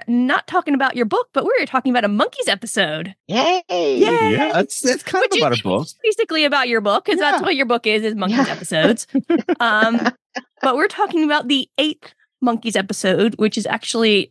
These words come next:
Speaker 1: um, the second that they filmed, if I'm remembering correctly. Hey, look, I remembered facts.
Speaker 2: Counting the pilot as the first
Speaker 1: Yes.
Speaker 2: episode,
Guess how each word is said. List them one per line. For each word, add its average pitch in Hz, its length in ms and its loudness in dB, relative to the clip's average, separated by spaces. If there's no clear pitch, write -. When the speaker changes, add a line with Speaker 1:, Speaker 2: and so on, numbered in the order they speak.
Speaker 1:
um, 196 400 2
the 185 220 -4
second - 1200 -2
that 262 160 0
they 226 440 0
filmed, 320 540 -2
if 403 160 0
I'm 294 220 2
remembering 285 540 0
correctly. 320 500 -2
Hey, 415 240 -2
look, 415 220 -2
I 339 80 2
remembered 311 440 -2
facts. - 640 -6
Speaker 2:
Counting 269 480 0
the 240 80 2
pilot 233 560 0
as 190 160 -6
the 202 80 0
first 208 420 -2
Speaker 1:
Yes. 214 60 2
Speaker 2:
episode, 226 400 0